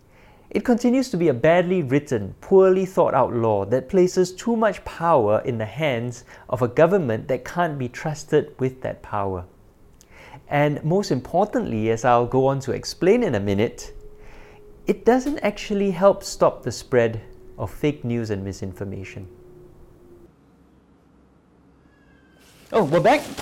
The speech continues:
Oh, <laughs> sorry, sorry, sorry. <laughs> Okay,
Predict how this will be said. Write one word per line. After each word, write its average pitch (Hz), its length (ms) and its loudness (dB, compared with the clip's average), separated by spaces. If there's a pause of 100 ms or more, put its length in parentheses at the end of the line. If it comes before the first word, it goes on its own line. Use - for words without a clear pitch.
(140)
Oh, 196 180 4 (380)
<laughs> - 480 -4
sorry, 143 380 0
sorry, 131 400 -2
sorry. 110 320 -6 (1700)
<laughs> 123 100 -14 (600)
Okay, 233 380 -2